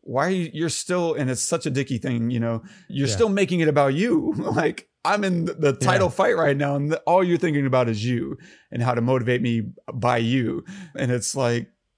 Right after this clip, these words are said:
Speaker 1: that's, that's real life. That's what people do.
Speaker 2: Yeah.
Speaker 1: And it's
Speaker 2: Yeah.
Speaker 1: like the worst method of motivation. And although, you know, maybe in this case, that was exactly what he needed to hear, or maybe it pissed him off and he was like,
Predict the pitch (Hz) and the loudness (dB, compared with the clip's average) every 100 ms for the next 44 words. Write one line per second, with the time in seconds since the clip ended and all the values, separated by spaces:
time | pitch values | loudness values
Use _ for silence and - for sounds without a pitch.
0 | _ _ - 123 - - 120 127 147 143 | _ _ -4 -2 -2 -4 0 0 0 0
1 | 123 120 104 139 135 151 139 123 117 123 | 2 2 2 0 2 0 0 0 0 0
2 | 120 165 - 123 120 101 - 120 - - | 0 -2 -4 -8 -6 -4 -2 -2 -4 -6
3 | 117 117 113 98 120 117 120 120 - 117 | -4 -2 -2 -2 -2 0 0 -2 -2 -2
4 | 113 117 110 104 113 104 104 110 - - | -2 -2 -2 0 -2 0 -2 -2 -4 -6
5 | - - 127 220 - - - - 131 120 | -6 -6 -6 -6 -10 -18 -20 -6 -2 2
6 | 120 120 135 123 123 131 127 117 127 127 | 2 2 0 0 0 -2 -4 -2 0 2
7 | 127 120 110 - - 113 120 - 123 117 | 0 -2 -6 -10 -4 -2 -2 0 -2 0
8 | 120 120 110 101 107 117 127 123 123 120 | 0 0 -2 -2 0 0 0 -2 -2 -2
9 | 123 120 127 147 120 - - - - 117 | -4 -4 -2 -2 -2 -6 -18 -14 -4 0
10 | 117 120 120 - 139 - 127 139 127 131 | 0 0 -2 -2 -2 0 0 0 0 -2
11 | 120 120 110 110 110 | -2 -2 -2 -2 -2